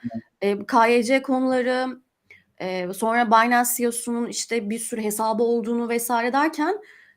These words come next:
Speaker 2: hepimizi çok korkuttu açık konuşmak gerekirse. Ama Onur, aslında şunu da dikkate, hani, almak gerek. F T X'te hatırlıyorsun değil mi? Eee,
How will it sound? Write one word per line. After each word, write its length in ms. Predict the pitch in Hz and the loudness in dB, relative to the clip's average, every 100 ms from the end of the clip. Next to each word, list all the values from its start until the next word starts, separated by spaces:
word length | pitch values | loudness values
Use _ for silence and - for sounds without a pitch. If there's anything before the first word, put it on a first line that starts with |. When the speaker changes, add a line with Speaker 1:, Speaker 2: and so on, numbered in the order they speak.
| _ _ | _ _
Speaker 2:
hepimizi 480 | 285 302 302 302 403 | 0 6 6 6 4
çok 240 | 339 - | 0 -2
korkuttu 760 | 285 269 254 269 - 247 180 175 | 2 2 2 -6 -6 -4 -4 -6
açık 260 | 196 - - | -10 -10 -6
konuşmak 500 | 190 185 190 180 175 | -4 -4 -6 -8 -6
gerekirse. 500 | 180 175 214 254 403 - | -8 -8 -10 -4 -4 -2
Ama 420 | 440 403 269 370 - - _ _ | 0 2 2 0 -6 -20 _ _
Onur, 320 | 240 233 247 - | 0 2 -2 2
aslında 440 | 240 - 330 302 | 2 2 0 0
şunu 440 | - - 311 311 262 | -2 -4 2 4 4
da 280 | 220 196 - 196 | 0 -4 -12 -12
dikkate, 500 | 202 208 214 208 - - | -10 -8 -8 -8 -8 -10
hani, 260 | 196 185 - | -4 -4 -2
almak 380 | 190 196 185 185 | -4 -2 -4 -4
gerek. 260 | 175 175 - _ _ _ | -6 -6 -14 _ _ _
F 200 | 262 269 | 2 4
T 120 | 392 | 2
X'te 260 | 359 - 349 | 2 2 -2
hatırlıyorsun 640 | 349 349 330 370 359 285 320 | -2 0 2 2 2 2 4
değil 100 | 320 | 4
mi? 260 | 247 202 _ _ _ _ _ _ | 2 -2 _ _ _ _ _ _
Eee, 200 | 180 190 | -4 -2